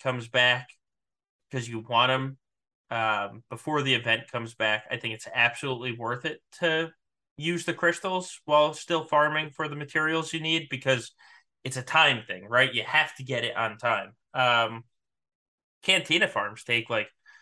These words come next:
especially the low-level Cantina farms, if you refresh three times, it takes two and a half to three weeks.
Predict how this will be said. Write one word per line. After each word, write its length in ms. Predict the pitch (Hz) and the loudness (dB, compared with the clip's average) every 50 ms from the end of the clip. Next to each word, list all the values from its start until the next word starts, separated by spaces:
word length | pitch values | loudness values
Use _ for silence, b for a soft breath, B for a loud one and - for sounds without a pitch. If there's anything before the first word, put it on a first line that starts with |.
| b b b b _ _ - | b b b b _ _ -12
especially 460 | 135 135 - 196 208 185 - 185 156 | -10 -4 0 2 2 4 4 2 2
the 80 | 135 120 | 2 0
low-level 580 | 117 113 117 139 160 151 135 113 110 113 107 - | 0 2 2 2 2 4 2 2 2 0 -6 -8
Cantina 480 | - 120 113 110 110 - 113 104 104 - | -6 -6 -6 -6 -4 -4 -4 -4 -4 -4
farms, 460 | - 110 104 107 104 104 107 - - 104 | -4 -2 -2 -2 -4 -6 -10 -14 -12 -12
if 140 | 127 - | -10 -8
you 100 | - 156 | -6 -4
refresh 520 | 156 165 143 123 - 147 139 131 131 - - | 0 0 0 0 2 2 2 2 2 -2 -6
three 200 | 135 123 113 110 | -6 -4 -6 -4
times, 480 | - - 117 117 113 104 101 98 - | 0 2 4 4 4 2 -2 -6 -14
it 120 | 104 92 _ _ _ _ _ _ _ _ _ _ _ | -16 -16 _ _ _ _ _ _ _ _ _ _ _
takes 360 | - - 131 131 - - - _ _ - | -8 -8 -8 -8 -10 -18 -20 _ _ -14
two 160 | - 139 131 | -10 -6 -6
and 60 | 123 117 | -6 -2
a 40 | |
half 200 | 113 117 110 107 - - | 0 0 0 0 0 -6
to 60 | _ _ - | _ _ -10
three 200 | 117 113 104 95 | -8 -8 -6 -6
weeks. 520 | 98 107 101 - - - - - - - | -4 -6 -6 -6 -8 -16 -18 -18 -18 -18